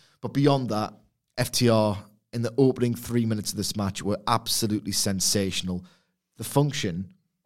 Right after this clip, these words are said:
of an amazing Southern-style heel team is to be in position with Swiss watch timing to make the baby faces look like these athletic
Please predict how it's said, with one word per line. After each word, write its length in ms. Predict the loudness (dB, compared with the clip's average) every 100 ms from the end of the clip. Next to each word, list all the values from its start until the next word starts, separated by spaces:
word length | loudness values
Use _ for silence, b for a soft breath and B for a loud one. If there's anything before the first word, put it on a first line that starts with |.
| _ _ _ _ _
of 160 | -8 -4
an 320 | -2 -2 -4 -6
amazing 800 | -2 2 2 2 0 -2 -4 -4
Southern-style 920 | 0 2 0 -2 -6 -4 -4 -4 -6
heel 340 | -6 -4 -4
team 400 | -6 -6 -6 -8 -10 b b b -6
is 180 | -4
to 180 | -2 -4
be 500 | -4 0 2 0 -4 -6
in 240 | -4 -4
position 800 | -4 -4 0 0 0 0 -2 -4 -12 -12
with 280 | -12 -12 -20 _ _ _ _
Swiss 500 | -4 0 2 2 0
watch 260 | -4 -6
timing 580 | -4 -4 -4 -6 -10 -14 -16 b b
to 80 | -2
make 120 | -2
the 80 | -2
baby 220 | -4 -4
faces 500 | -4 -4 -4 -4 -6
look 160 | -6 -4
like 140 | -6
these 180 | -4 -6 -6
athletic 640 | -6 -2 -2 -2 -8